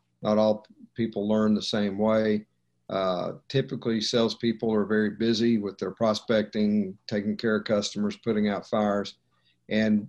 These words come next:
and if it's not, if it's not launched correctly with good training and good communication from, from senior management, it becomes one of those other things that,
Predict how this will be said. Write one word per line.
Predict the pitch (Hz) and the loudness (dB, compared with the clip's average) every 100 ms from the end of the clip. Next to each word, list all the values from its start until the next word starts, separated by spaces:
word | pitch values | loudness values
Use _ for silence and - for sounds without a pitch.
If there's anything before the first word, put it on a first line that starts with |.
| - - _ - | -12 -20 _ -6
and | 107 107 | -2 -2
if | 107 | 0
it's | 117 - | -2 -2
not, | 135 147 185 175 - _ _ _ _ 110 | 0 2 2 0 -4 _ _ _ _ -8
if | 107 | -4
it's | 110 - | -4 0
not | 135 143 127 | 0 2 0
launched | 117 120 127 123 - | 2 2 2 -2 -8
correctly | - 104 110 113 123 123 117 _ - | -4 0 0 0 -2 -2 -4 _ -8
with | 107 95 - | -6 -6 -2
good | 110 101 | -4 -4
training | - 117 117 120 117 110 | -4 0 2 2 2 0
and | 98 104 | -4 -2
good | 107 - | -4 -2
communication | 113 107 - 117 117 - 123 | 0 0 -2 0 0 0 -4
from, | 107 104 95 92 - | -4 -6 -6 -8 -10
from | 113 107 | -8 -6
senior | 123 117 98 | -2 0 0
management, | 104 120 120 147 143 _ _ _ _ - | -2 -2 -2 -4 -6 _ _ _ _ -4
it | 120 | -2
becomes | 117 110 127 120 120 | -2 0 0 0 0
one | 123 | 0
of | 120 | 2
those | 117 123 | 2 2
other | 123 120 | 2 2
things | 107 131 127 120 113 - | 0 -2 -2 0 -2 -2
that, | 110 104 | -2 -2